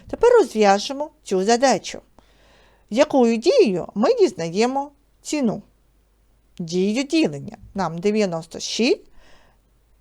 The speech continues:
потрібно поділити на шість. Дев'яносто шість розкладаємо на зручні доданки шістдесят і тридцять шість. Ділимо кожний доданок на дільник шість.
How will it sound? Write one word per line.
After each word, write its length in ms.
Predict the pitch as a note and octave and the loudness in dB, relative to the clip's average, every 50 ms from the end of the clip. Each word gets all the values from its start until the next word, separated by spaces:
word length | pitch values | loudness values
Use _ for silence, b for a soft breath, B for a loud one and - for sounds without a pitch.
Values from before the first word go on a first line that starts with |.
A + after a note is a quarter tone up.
| _ _ _ | _ _ _
потрібно 440 | - D#4 D#4 - C4 C4+ D#4+ G4+ G4 | -2 -2 0 -2 -2 0 -2 0 2
поділити 520 | - G4+ A#3+ G#3+ F3+ F3 F#3+ G#3+ - C#4 | 2 2 2 2 2 0 0 -2 -2 -2
на 160 | C#4 C#4+ D4 | -2 -2 -2
шість. 300 | C#4+ - - - - - _ | -4 -6 -10 -12 -14 -12 _
Дев'яносто 500 | - C#4+ D4 F4+ G4 G4 G4+ G4+ - - | -6 -2 -2 0 0 0 -2 0 0 0
шість 320 | G#4 - - A3 G#3 - - | 0 0 -2 -4 -4 -4 -4
розкладаємо 800 | G#3+ A3 A3 - B3 A#3+ A3 G3+ F3 D#3+ D#3 D#3 D3+ D3+ D#3 - _ _ _ _ _ _ _ _ A3+ | -4 -4 -4 0 0 2 4 2 2 2 0 -6 -10 -12 -16 -18 _ _ _ _ _ _ _ _ -2
на 180 | G#3+ G#3 G#3 | -2 0 0
зручні 380 | A3 B3+ C#4 - - - A3 G#3 | 0 -2 -4 -4 -2 -2 0 2
доданки 520 | G#3+ A3+ G#3+ G3 E3+ D#3 D#3 - - F3 | 2 2 2 2 0 0 -2 -6 -10 -10
шістдесят 720 | E3 - - C#4 A#3+ G3 F3+ G3+ F#3+ - - E3+ C#3+ C3+ - _ _ | -8 -6 -4 -4 -4 -4 -4 -4 -4 -2 -2 -2 -2 -4 -8 _ _
і 80 | - C4+ | -10 -6
тридцять 420 | C4+ - G#3 F#3 - - - - | -4 -4 -4 -4 -6 -10 -14 -14
шість. 360 | - - - D#3+ D#3 G3+ A3+ b b b b b b b b b b b b _ _ _ _ _ _ _ _ _ _ _ _ - | -12 -8 -6 -6 -6 -6 -8 b b b b b b b b b b b b _ _ _ _ _ _ _ _ _ _ _ _ -8
Ділимо 480 | A3+ B3 E4+ F#4 C4+ A3+ G3+ G#3 G3+ | 4 6 8 8 8 6 4 2 0
кожний 380 | - - C#4 B3+ G3 G3 G3+ G3+ | 2 4 4 4 4 2 2 2
доданок 540 | G#3 A#3 A3 A3 G3 E3+ E3+ E3+ E3 - - | 4 4 6 4 4 4 0 -4 -6 -2 0
на 100 | A3 G#3+ | 0 2
дільник 460 | F#3+ G3 F3+ F3 E3+ E3 E3 - - | 2 0 0 -2 -4 -8 -10 -10 -10
шість. 480 | - - - G3 F3 - - - - | -8 -2 0 2 2 2 0 -2 -8